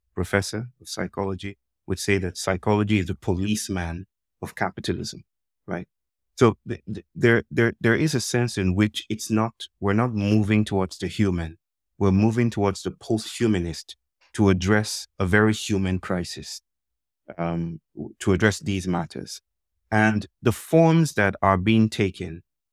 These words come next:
are local or amniotic or gestural. You know, um, Vanessa Andriotti, I'm not sure if you know about her work,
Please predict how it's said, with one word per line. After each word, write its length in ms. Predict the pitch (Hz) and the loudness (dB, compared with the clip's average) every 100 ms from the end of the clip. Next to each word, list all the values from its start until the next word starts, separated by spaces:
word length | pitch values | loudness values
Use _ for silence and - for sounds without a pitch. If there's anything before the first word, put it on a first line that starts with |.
| _ _ _ | _ _ _
are 280 | 98 92 90 | 2 4 4
local 800 | 87 87 92 110 - 123 143 165 _ _ _ _ | 0 2 4 4 4 0 0 -4 _ _ _ _
or 160 | 92 87 - | -4 -4 -2
amniotic 760 | 95 95 92 95 107 - 110 - _ _ _ _ _ - | 0 2 2 0 -4 -6 -10 -10 _ _ _ _ _ -4
or 480 | 90 87 85 85 - _ _ _ _ _ _ _ _ _ | -2 0 -2 -6 -8 _ _ _ _ _ _ _ _ _
gestural. 720 | 117 120 - - 90 98 131 - _ _ _ _ - | 0 0 -2 -2 0 0 -4 -10 _ _ _ _ -6
You 120 | 92 | -2
know, 280 | 90 90 85 - | -2 -2 -6 -14
um, 360 | - 85 98 - - _ _ _ | -12 -10 -10 -12 -18 _ _ _
Vanessa 560 | 104 98 101 95 - - | -4 0 0 0 -2 0
Andriotti, 720 | 95 95 92 101 104 - 92 | 0 2 4 4 2 -2 -6
I'm 120 | 87 | -4
not 160 | 101 104 | -6 -6
sure 180 | 101 90 | -4 -4
if 120 | 95 | -4
you 60 | |
know 180 | 92 90 | -6 -6
about 280 | 87 92 87 | -8 -8 -6
her 100 | 87 | -10
work, 240 | 87 92 | -10 -12